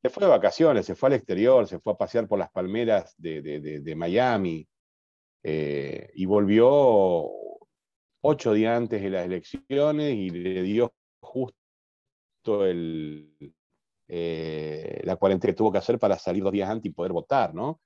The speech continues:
Em, y bueno, pero digo, eh, Omar Perotti va a tener que, que tratar de componer su espacio, va a tener que tratar de, de apaciguar las aguas,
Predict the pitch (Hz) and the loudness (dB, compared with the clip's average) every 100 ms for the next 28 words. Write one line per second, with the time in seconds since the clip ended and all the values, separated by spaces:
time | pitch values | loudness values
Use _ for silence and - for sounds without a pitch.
0 | _ - 87 85 80 73 60 _ _ _ | _ -6 -4 -4 -6 -10 -16 _ _ _
1 | - 120 151 120 - 117 117 151 135 127 | -6 0 2 2 2 2 4 4 6 4
2 | - 107 107 104 101 98 - _ _ _ | 2 -4 -2 -2 -4 -6 -10 _ _ _
3 | _ - 110 - 151 165 185 165 135 131 | _ -8 -6 -2 0 0 0 -4 -4 -6
4 | 135 139 120 107 95 85 _ - 85 90 | -6 -6 -2 0 0 -4 _ -14 -8 -6
5 | - 110 98 90 85 87 127 170 165 160 | -2 0 0 -2 -4 -2 0 2 2 0
6 | 160 - - - 135 139 113 110 92 87 | -6 -10 -10 -2 0 0 -4 -4 -4 -4
7 | 98 98 92 82 85 95 92 87 82 78 | -6 -6 -6 -4 -2 -2 -2 -2 -2 -4
8 | _ _ _ _ _ _ _ - 85 - | _ _ _ _ _ _ _ -10 -8 -6
9 | 82 87 87 104 107 95 - 135 131 120 | -6 -2 2 4 4 2 2 2 2 2
10 | 117 120 | 2 0